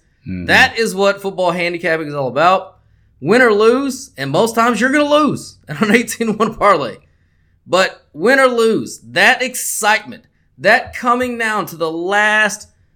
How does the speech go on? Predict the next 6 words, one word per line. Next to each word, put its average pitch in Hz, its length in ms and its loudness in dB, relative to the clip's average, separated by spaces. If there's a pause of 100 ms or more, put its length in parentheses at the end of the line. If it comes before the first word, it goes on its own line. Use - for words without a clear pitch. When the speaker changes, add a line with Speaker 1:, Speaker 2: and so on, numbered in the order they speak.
(120)
Speaker 2:
fucking 214 800 -4 (320)
play, 214 640 -2
fourth 214 540 -2
and 147 260 -6
fucking 185 420 -4
four, 220 680 -4